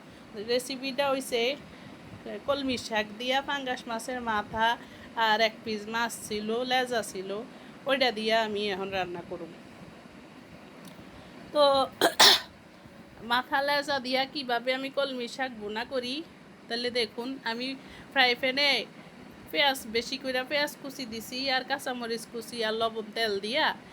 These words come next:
এটারে সুন্দর কইরা বাদামি কালার কইরা লমু। তো বাদামি কালার কইরা লওয়া পর্যন্ত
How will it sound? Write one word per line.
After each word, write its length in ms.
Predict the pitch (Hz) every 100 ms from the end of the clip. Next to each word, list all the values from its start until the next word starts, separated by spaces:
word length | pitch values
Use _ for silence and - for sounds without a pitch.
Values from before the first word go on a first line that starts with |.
| - -
এটারে 300 | 226 220 220
সুন্দর 360 | - 208 214 214
কইরা 340 | 226 226 220 214 - - 226
বাদামি 400 | 247 233 226 202
কালার 320 | 190 190 190
কইরা 240 | 202 196 185
লমু। 300 | 175 165 - - - - - - - - -
তো 80 | 233
বাদামি 400 | 254 269 294 285
কালার 340 | 262 247 262
কইরা 300 | 269 277 285
লওয়া 320 | 277 269 262 254
পর্যন্ত 600 | 247 240 240 220 220 226